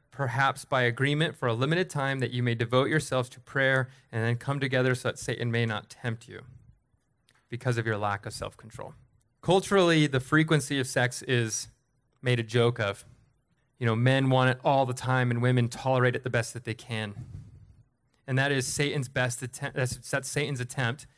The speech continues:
It's an age-old attempt. And we can see it here. This isn't something new that the Corinthians are dealing with. It's not something new that we're dealing with.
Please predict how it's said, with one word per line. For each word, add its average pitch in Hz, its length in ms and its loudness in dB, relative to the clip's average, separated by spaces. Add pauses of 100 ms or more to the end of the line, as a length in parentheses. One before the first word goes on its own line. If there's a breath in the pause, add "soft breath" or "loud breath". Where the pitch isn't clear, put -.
(120)
It's - 100 -8
an 135 140 -8
age-old 165 760 0 (260)
attempt. 127 480 -4 (600)
And 127 80 0
we 123 80 4
can 139 100 0
see 147 260 0
it 147 140 -2
here. 151 140 -6
This 143 180 -2
isn't 139 220 -4
something 135 480 -2
new 151 320 2
that 135 160 -2
the 135 60 -4
Corinthians 127 360 -2
are 113 60 -10
dealing 117 240 -2
with. 135 80 -4
It's 139 120 -8
not 135 120 -10
something 139 260 -10
new 139 140 -8
that 131 120 -4
we're 135 200 0
dealing 101 320 -6
with. 95 180 -20